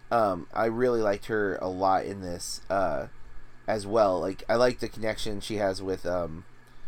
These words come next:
with Sonny. And, uh, I, I also, I didn't name, um, Ben Johnson, I don't think, but he plays Sam the Lion, who is, he gets probably my favorite monologue in the movie, aside from Rufe's monologue,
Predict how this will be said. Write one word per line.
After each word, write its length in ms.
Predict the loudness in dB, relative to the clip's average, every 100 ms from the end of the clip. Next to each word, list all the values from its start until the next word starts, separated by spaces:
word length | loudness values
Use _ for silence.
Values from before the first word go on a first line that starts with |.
| -6 -6
with 140 | -4
Sonny. 400 | 2 2 2 -2 -8 -10 -8 -8 -6
And, 320 | 2 2 2 2
uh, 400 | 6 6 6 4 6
I, 80 | 8
I 40 |
also, 360 | 8 6 4 4
I 100 | 2
didn't 260 | 2 0
name, 460 | -2 -2 -2 -6 -6 0
um, 400 | 2 2 -2 -2
Ben 300 | 0 0 0 -2
Johnson, 400 | 0 0 0 -4
I 80 |
don't 160 | -4 -4
think, 160 | -6 -6
but 80 | -6
he 80 | 0
plays 220 | 0 0
Sam 220 | -2 -4
the 80 | -2
Lion, 420 | 0 0 0 -2
who 140 | -2 0
is, 280 | -2 -4 -8 -12 -12 -12 -8
he 180 | -2 2
gets 280 | 6 6 4
probably 420 | 2 8 10 8
my 140 | 8 4
favorite 400 | 4 2 4 4
monologue 540 | 4 6 6 8 6 6
in 80 |
the 60 | 4
movie, 320 | 4 4 4
aside 420 | 4 6 8 8
from 380 | 6 6 6 4 -8 -12 0
Rufe's 340 | 6 6 6
monologue, 540 | 2 4 6 6 6